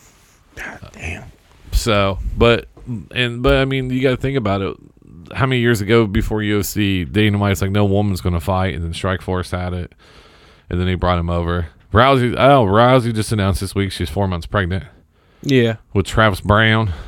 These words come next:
Speaker 1: Travis Brown, yeah. I think they both retired, didn't they?
Speaker 2: Yeah, well, Travis needed to.
Speaker 1: Yeah, man, he was getting, he was getting fucked up.
Speaker 2: And I thought Ronda would be coming back, but now she's four months, so five
Speaker 1: Nah,
Speaker 2: months,
Speaker 1: why
Speaker 2: and
Speaker 1: would
Speaker 2: then
Speaker 1: she?
Speaker 2: she lives on a farm.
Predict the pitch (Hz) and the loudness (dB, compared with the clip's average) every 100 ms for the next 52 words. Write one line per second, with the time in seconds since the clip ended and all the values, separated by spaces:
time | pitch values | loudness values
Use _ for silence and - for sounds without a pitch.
0 | - 120 110 98 110 95 104 101 104 104 | -4 -2 -2 -6 -8 -6 -4 -4 -4 -6
1 | 139 151 139 143 120 107 95 104 107 117 | -2 0 0 0 -2 -2 -2 -2 -8 -12
2 | - - 117 92 107 110 135 113 85 90 | -8 0 2 2 2 2 4 4 2 -2
3 | 82 80 76 78 - - - - 117 98 | -2 -4 -8 -10 -14 -20 -14 -4 -2 -2
4 | 78 76 92 117 110 101 92 87 113 113 | -4 -8 -6 -6 -6 -8 -10 -12 -8 -8
5 | 98 92 - 95 - 67 - _ _ _ | -8 -12 -10 -10 -10 -16 -16 _ _ _
6 | - 117 123 127 90 98 113 110 90 87 | 0 2 4 4 4 2 4 2 0 -2
7 | 85 90 85 98 104 - 87 92 95 - | 0 0 2 0 0 0 -2 -2 -4 -4
8 | 85 - 98 95 95 98 90 - 82 - | -6 -4 -2 0 0 -2 -2 -4 -4 0
9 | 98 98 98 98 117 117 90 87 82 - | 0 2 0 0 0 0 -2 -4 -6 -12
10 | _ _ _ _ - - - 160 165 180 | _ _ _ _ -20 -18 2 4 6 4
11 | 123 - 71 107 104 69 | 2 -2 -2 0 -2 -4